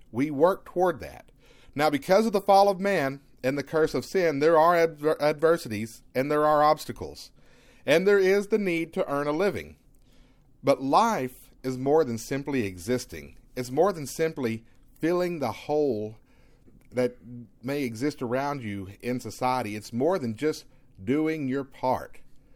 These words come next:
There's purpose in what we do, and God created it that way. God created man to cultivate. Secondly, God created man to enjoy the fruit of his labor or the benefit of his work.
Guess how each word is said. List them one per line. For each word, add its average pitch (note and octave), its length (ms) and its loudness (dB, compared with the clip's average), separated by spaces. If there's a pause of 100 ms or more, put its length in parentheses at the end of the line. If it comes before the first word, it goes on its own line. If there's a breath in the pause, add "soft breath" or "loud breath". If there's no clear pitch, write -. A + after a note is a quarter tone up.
(580 soft breath)
There's D3+ 240 0
purpose - 680 -8 (180)
in A#2 140 -4
what A2+ 160 0
we G2 80 -8
do, D#2 280 -12 (520)
and A#2 160 -8
God C3+ 320 -4
created A#2+ 480 -6
it D#2 160 -16
that D#2 200 -12
way. - 280 -18 (320 soft breath)
God D3+ 340 -4
created C#3+ 520 -4
man F#2 520 -6 (280)
to - 100 -8
cultivate. G#2 720 -10 (560 soft breath)
Secondly, A2 680 -4 (340 soft breath)
God C#3 340 -2
created D#3 500 -2
man F#2 520 -8 (160)
to A#2+ 140 -4
enjoy A2 460 -4
the E2+ 140 -8
fruit B2+ 520 -8
of F#2+ 140 -14
his A2+ 240 -8
labor G#2 460 -8 (340 soft breath)
or G#2 140 -2
the G2 80 -8
benefit A2+ 480 -6
of E2 100 -12
his G2+ 220 -8
work. G2+ 320 -4